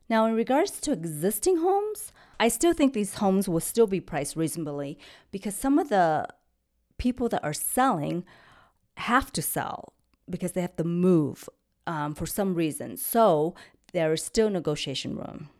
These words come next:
I'm still seeing seller concessions, which means credits that will go towards your closing cost or to buy down the rate.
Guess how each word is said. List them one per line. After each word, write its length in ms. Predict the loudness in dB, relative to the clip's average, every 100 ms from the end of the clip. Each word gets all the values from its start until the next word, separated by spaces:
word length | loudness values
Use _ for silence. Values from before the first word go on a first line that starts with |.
| _ -6
I'm 100 | -4
still 240 | 0 0
seeing 300 | 2 0 0
seller 320 | 0 0 0
concessions, 760 | -2 -6 -4 -4 -4 -4 -4 -4
which 280 | -4 -4 -4
means 480 | -2 -2 -4 -8 -10
credits 420 | -4 -2 -2 -2
that 180 | -4 -4
will 100 | -4
go 160 | -4
towards 320 | -6 -8 -8
your 80 | -8
closing 340 | 0 2 2 -2
cost 400 | -4 -8 -12 -16 -20 -20 _
or 200 | 0 0
to 140 | 0 -2
buy 160 | -2
down 200 | 0 -2
the 80 | 0
rate. 420 | 0 0 -4 -14